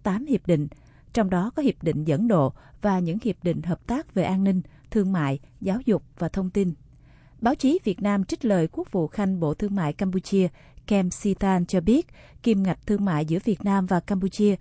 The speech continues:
trong chín tháng đầu năm hai ngàn mười ba đạt gần hai phẩy bảy tỷ đô la,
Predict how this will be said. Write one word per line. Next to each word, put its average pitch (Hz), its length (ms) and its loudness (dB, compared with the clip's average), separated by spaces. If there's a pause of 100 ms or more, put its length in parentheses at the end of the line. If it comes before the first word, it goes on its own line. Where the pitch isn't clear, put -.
(300)
trong 208 220 2
chín 220 260 -4
tháng 247 260 -2
đầu 180 140 2
năm 180 220 0
hai 190 160 -2
ngàn 170 200 0
mười 165 120 0
ba 180 260 2 (340)
đạt 196 260 0
gần 196 280 0
hai 214 160 0
phẩy - 180 -2
bảy 180 320 0
tỷ 135 200 -2
đô 202 140 0
la, 185 260 0